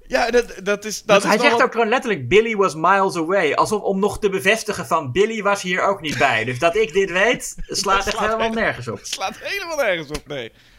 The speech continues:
Speaker 1: Maar, eh, ja, het, het, het was in principe, eh, hij heeft een paar, volgens mij, feiten fout. Want hij zegt ook dat Mother Superior Billy die baan in de speelgoedwinkel heeft gegeven. Maar dat was helemaal niet zo. Hè, dat was
Speaker 2: Ja, klopt.
Speaker 1: zus-, zuster Margaret.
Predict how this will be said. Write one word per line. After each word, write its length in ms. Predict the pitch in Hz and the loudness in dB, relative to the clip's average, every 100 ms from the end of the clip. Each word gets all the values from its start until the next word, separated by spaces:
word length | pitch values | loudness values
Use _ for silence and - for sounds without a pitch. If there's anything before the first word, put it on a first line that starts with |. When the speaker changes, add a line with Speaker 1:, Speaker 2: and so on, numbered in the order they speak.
| _ _ _ _ | _ _ _ _
Speaker 1:
Maar, 200 | 180 185 | 0 2
eh, 180 | 214 202 | 2 2
ja, 160 | 220 - | 2 2
het, 120 | 175 | -2
het, 220 | 170 175 | -6 -8
het 180 | 202 - | -10 -2
was 360 | 170 247 - - | 4 4 2 -8
in 160 | 196 196 | -8 -8
principe, 640 | 185 - 226 226 220 233 - _ _ _ _ - | -8 -10 -8 -2 -2 -4 -10 _ _ _ _ -6
eh, 100 | 165 156 | -4 2
hij 80 | 202 | 2
heeft 140 | - | 2
een 120 | 247 | 0
paar, 340 | - 262 285 262 185 | 4 6 6 0 -8
volgens 220 | 240 220 | -8 -4
mij, 100 | 220 | -4
feiten 440 | 202 202 190 175 147 | 0 2 2 0 -6
fout. 420 | - 139 196 - | -2 0 -2 -6
Want 180 | 156 151 | -10 -2
hij 160 | 160 | -2
zegt 340 | 151 180 170 - | 0 -2 -4 -2
ook 200 | 165 147 | -4 -2
dat 220 | 151 151 | -2 0
Mother 260 | 160 170 160 | 0 0 -2
Superior 800 | 156 - 185 214 180 143 127 - - 147 | -6 0 4 6 4 2 -2 -8 -16 -4
Billy 260 | 165 156 | -2 -2
die 140 | 139 131 | -4 -2
baan 260 | 143 139 | 0 0
in 60 | 135 | -4
de 60 | |
speelgoedwinkel 680 | 123 - 147 170 156 180 185 | -12 -8 -8 -8 -8 -8 -8
heeft 160 | 180 180 | -10 -8
gegeven. 300 | 180 185 226 | -6 -6 -6
Maar 80 | 233 | -12
dat 100 | - | -12
was 80 | - | -14
helemaal 200 | 151 165 | -14 -14
niet 80 | 165 | -10
zo. 180 | 190 339 _ _ _ _ _ _ _ | -10 -10 _ _ _ _ _ _ _
Hè, 100 | 156 | -4
dat 80 | 190 | -2
was 100 | 131 | 0
Speaker 2:
Ja, 160 | 143 185 | 0 0
klopt. 280 | - 202 | -2 -6
Speaker 1:
zus-, 200 | 139 110 - _ - | -6 -12 -14 _ -14
zuster 320 | 160 - 123 | -12 -10 -12
Margaret. 500 | 113 143 190 - | -10 -4 -2 -2